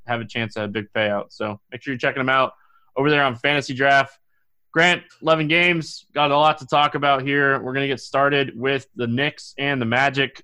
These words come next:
Two oh eight and a half total here. Orlando's favored by nine. Elf Payton is out. D S J is questionable. Um, we'll have to see if he plays. Um, you know,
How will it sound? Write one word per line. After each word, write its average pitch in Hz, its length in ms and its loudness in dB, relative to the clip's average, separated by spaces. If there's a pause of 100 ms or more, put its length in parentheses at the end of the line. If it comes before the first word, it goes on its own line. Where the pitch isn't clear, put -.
Two 151 180 -2
oh 143 80 2
eight 143 120 0
and 131 80 -8
a 123 40 -2
half 127 220 -2
total 131 260 -2
here. 131 140 0
Orlando's 123 460 0
favored 127 280 -2
by 110 140 0
nine. 131 500 0 (560)
Elf 180 300 2
Payton 165 300 0
is 127 260 -2
out. 143 440 0 (220)
D 131 160 -2
S 147 200 -2
J 139 340 0
is 110 200 -4
questionable. 131 1040 -2 (460)
Um, 117 400 0
we'll 120 120 0
have 127 140 -2
to 120 80 -10
see 127 420 -2
if 117 180 -4
he 113 100 -6
plays. 117 760 -2
Um, 107 520 -6 (1200)
you 113 80 -8
know, 104 340 -4